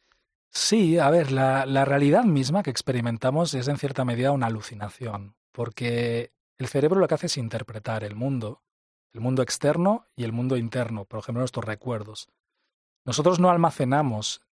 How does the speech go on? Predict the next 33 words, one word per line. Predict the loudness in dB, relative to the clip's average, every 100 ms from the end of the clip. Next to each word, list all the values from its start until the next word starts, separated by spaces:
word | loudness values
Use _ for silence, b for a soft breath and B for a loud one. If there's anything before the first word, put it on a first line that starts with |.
| _
como | -6 -4
memoria | -2 0 0 0 -2 -4
una, | -4 -4 -6 -10 -6
algo | -4 -4
así | -4
como | -4
una | -2 -2
fotografía | -4 -4 -4 -2 -2 -2
que | -2
guardamos | -2 -2 -4 -4
en | -4
un |
cajón | -4 -4 0 0
y | 0
que |
al | -4
cabo | -2 -2
de |
veinte | -2 -4
años | -4 -2
vamos | -2 -2
a | -4
buscar | -6 -4 -4
y | -2
ahí | -2
está | -4 -6
la | -12
foto. | -12 -16 -20 -20 _ _
Eso | -4 -2
no | 0 0 0
es | -2
la | -6
memoria. | -10 -10 -12 -14